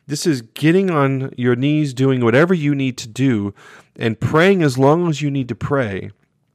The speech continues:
until you know that you have received what you've asked for. Now, admittedly, asking for your son to be saved is a really bad example because it is very similar to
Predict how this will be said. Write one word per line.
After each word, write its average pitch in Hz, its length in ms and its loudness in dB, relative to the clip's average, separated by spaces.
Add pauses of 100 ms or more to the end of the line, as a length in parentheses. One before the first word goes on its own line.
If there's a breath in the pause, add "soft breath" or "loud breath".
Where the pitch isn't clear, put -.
(420)
until 127 440 0
you 156 600 2 (360 soft breath)
know 131 800 2 (400 loud breath)
that 117 200 -6
you 131 100 4
have 113 160 2
received 135 720 -2
what 104 240 -8
you've 110 140 -2
asked 104 340 -6
for. - 260 -10 (400 soft breath)
Now, 110 420 -2 (360)
admittedly, 110 800 -2 (260)
asking 117 360 -4
for 113 120 -6
your 101 100 -2
son 123 220 -4
to 110 60 -4
be 101 100 -4
saved 98 300 -4
is 92 100 -8
a 98 80 -6
really 120 460 0
bad 98 180 2
example 95 440 -6
because 101 340 -8
it 98 100 -4
is 101 140 -4
very 104 260 0
similar 104 360 -4
to 92 360 -10